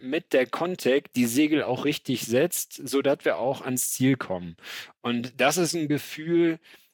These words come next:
das hatte ich letztes Jahr nicht und das hat sich absolut gezeigt und ja, ich bin mir sehr, sehr sicher,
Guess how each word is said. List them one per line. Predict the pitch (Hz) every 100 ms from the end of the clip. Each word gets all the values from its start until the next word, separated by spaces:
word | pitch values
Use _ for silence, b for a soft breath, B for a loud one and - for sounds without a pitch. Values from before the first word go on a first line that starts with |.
| _
das | 131 139
hatte | 143
ich | 135
letztes | 127 127 - -
Jahr | 107 107
nicht | 143 185 -
und | - 120
das | 123
hat | 147 -
sich | 123 - -
absolut | 156 - 147 139 139 135 -
gezeigt | 120 - - 135 139 160 180 - - -
und | 131 131 127 - 139
ja, | 131 98
ich | 78 -
bin | 139
mir | 143 127
sehr, | 120 160 156
sehr | 139 123
sicher, | 143 - 110 131